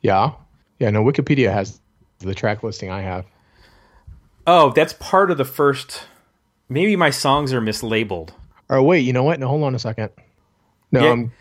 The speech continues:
Speaker 2: yeah, you know
Speaker 1: I'm
Speaker 2: what?
Speaker 1: good.
Speaker 2: My, I,
Speaker 1: Yeah.
Speaker 2: I'm, my songs are mislabeled because the song that I said that I like, Venus <laughs> on Ninth Street, is actually A Listening Ear. I just
Speaker 1: I was
Speaker 2: compared
Speaker 1: gonna say that. <laughs>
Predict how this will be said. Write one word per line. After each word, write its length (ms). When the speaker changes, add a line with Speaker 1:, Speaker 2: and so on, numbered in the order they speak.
Speaker 2:
yeah, 120
you 120
know 160
Speaker 1:
I'm 60
Speaker 2:
what? 160
Speaker 1:
good. 200
Speaker 2:
My, 180
I, 180
Speaker 1:
Yeah. 100
Speaker 2:
I'm, 220
my 140
songs 340
are 60
mislabeled 560
because 440
the 100
song 320
that 80
I 60
said 200
that 100
I 40
like, 180
Venus 400
<laughs> 200
on 140
Ninth 240
Street, 380
is 140
actually 280
A 60
Listening 440
Ear. 360
I 120
just 220
Speaker 1:
I 40
was 80
Speaker 2:
compared 0
Speaker 1:
gonna 140
say 280
that. 160
<laughs> 40